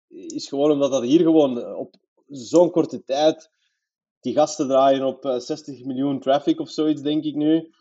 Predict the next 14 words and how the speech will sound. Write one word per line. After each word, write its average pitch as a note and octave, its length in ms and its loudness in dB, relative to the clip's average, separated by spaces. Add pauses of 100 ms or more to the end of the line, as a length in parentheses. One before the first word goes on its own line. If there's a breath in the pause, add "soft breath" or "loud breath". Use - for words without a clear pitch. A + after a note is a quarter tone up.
(540)
Allee, A#2 600 -2
je A#2+ 80 -4
weet C#3 160 0
hoeveel B2+ 300 2
inwoners D3 500 4
er C3 140 -2
zijn C#3 260 2
in D3 80 -2
de C3+ 80 -2
Benelux. C#3+ 640 -2
Dat - 720 -20
is - 60 -20
waanzin, B2 460 -2
hè? C#3 80 -6